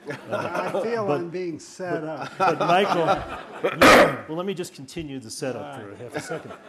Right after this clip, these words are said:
Speaker 2: Um, uh, Michael's only, uh,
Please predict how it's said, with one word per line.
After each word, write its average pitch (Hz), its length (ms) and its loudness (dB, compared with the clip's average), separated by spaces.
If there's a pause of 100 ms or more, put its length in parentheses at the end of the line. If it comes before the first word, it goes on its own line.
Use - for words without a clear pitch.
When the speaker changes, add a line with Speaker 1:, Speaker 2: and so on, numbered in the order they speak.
(160)
Speaker 2:
Um, 135 160 -8 (280)
uh, 147 240 -6 (180)
Michael's 175 680 0
only, 170 540 -2 (340)
uh, 135 200 -4